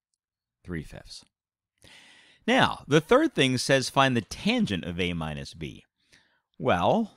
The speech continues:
we don't have a formula yet for the tangent of A minus B, but if I have the sine and the cosine of A minus B, I can take sine and divide it by cosine.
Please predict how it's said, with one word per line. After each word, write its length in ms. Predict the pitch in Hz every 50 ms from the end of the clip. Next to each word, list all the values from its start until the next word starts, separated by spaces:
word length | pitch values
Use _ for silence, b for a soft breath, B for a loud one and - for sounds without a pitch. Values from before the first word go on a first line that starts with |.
| _ -
we 140 | - 104 107
don't 200 | 107 127 - 123
have 220 | 131 190 269 294 160
a 60 | 95
formula 480 | - - 110 107 95 90 87 82 80
yet 400 | 80 80 87 98 110 104 - -
for 140 | - - 98
the 100 | 85 82
tangent 500 | 76 - - 117 123 143 139 110 92 82
of 100 | 78 73
A 140 | 80 78 78
minus 380 | 76 73 71 69 67 67 - -
B, 300 | 71 76 82 95 104 - b b b b b b b b b b
but 240 | b 120 117 117 - - -
if 200 | - 127 113 123
I 160 | 131 139 156
have 260 | 156 147 135 131 110
the 100 | 104 107
sine 340 | 101 - - 135 139 135 127
and 80 | 110 98
the 60 | 92
cosine 460 | - 160 190 226 - - 123 98 87
of 100 | 85 82
A 120 | 85 85
minus 380 | 80 80 76 76 73 73 71 -
B, 320 | 80 85 80 80 82 82 - b b b b b b b b
I 100 | 104 117
can 160 | - 123 113
take 260 | 101 - 117 104 87 -
sine 360 | - - - 110 107 104 104
and 120 | 98 90
divide 280 | 90 85 90 90 85 82
it 100 | 80 -
by 160 | - 71 69
cosine. 540 | - - - 65 62 - - - - -